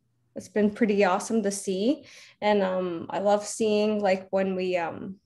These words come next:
like, when there's revenue generated and how it's reinvested in the community. And,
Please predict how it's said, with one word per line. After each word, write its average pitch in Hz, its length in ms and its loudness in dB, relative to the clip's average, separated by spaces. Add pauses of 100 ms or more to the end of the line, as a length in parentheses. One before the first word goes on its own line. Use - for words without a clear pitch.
(220)
like, 190 160 -6
when 190 160 -2
there's 185 420 2
revenue 185 380 -2
generated 185 640 0
and 196 80 -2
how 190 180 -2
it's 185 180 -2
reinvested 190 580 -4
in 196 120 4
the 190 80 0 (120)
community. 185 600 -2
And, 190 260 -4